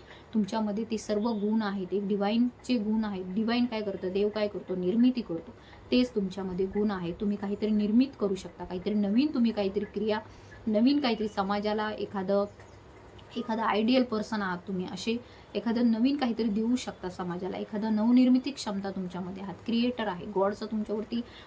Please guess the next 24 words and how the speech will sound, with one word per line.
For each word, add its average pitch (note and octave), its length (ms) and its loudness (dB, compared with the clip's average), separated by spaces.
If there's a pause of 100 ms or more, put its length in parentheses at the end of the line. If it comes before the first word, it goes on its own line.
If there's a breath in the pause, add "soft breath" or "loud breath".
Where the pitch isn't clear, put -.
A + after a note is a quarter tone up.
आशीर्वाद G#3+ 460 0
आहे, F3 180 -2
परमेश्वर G#3+ 460 -2
तुमच्याकडून A3 440 -2
काही G#3+ 340 0
कार्य A3 260 2
करून A#3 300 2
घेऊ A3 160 0 (360 loud breath)
इच्छित G#3+ 280 -4
आहे, F#3+ 140 2
परंतु B3 340 2
ते B3+ 160 0
तुम्ही A#3+ 320 2
टाळत G3+ 320 4
आहात, G3 160 0
पोस्टपोन G#3+ 520 -2
करत G3 240 -4
आहात, F#3 200 -4
तुम्ही G#3 180 -2
त्याकडे G3+ 320 -2
लक्ष - 300 12
देत F#3+ 180 0
नाही G3+ 160 -8
आहात, F#3 140 -6